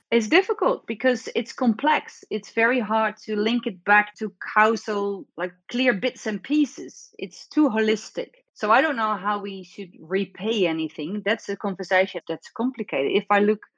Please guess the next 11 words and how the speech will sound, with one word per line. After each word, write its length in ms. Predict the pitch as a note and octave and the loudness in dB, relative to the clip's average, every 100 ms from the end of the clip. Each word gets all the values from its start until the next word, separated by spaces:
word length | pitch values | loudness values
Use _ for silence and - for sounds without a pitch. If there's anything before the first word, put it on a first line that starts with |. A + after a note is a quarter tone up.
| _ _ _ - | _ _ _ -2
forward, 400 | D4 F#4+ F3+ - _ _ _ _ | 2 4 2 -2 _ _ _ _
I'd 220 | - G#3 G#3 | 0 0 0
say 500 | - F#3 F3+ F3+ - _ _ - | 0 2 2 0 -8 _ _ -4
more 220 | G#3 G#3 | -2 -4
from 220 | - G3 | -6 -6
the 160 | F#3+ - | -6 -6
how 200 | - F#3 | -4 -2
we 140 | G3+ F#3 | -2 -4
shape 340 | - F3 F3+ | -2 -2 -2
cultures 500 | B3+ D#3+ - F#3 E3 - _ _ - | -2 -2 -2 -8 -8 -14 _ _ -12
perspective, 640 | F3 - D3 - - F#3+ | -10 -2 -2 -2 -6 -6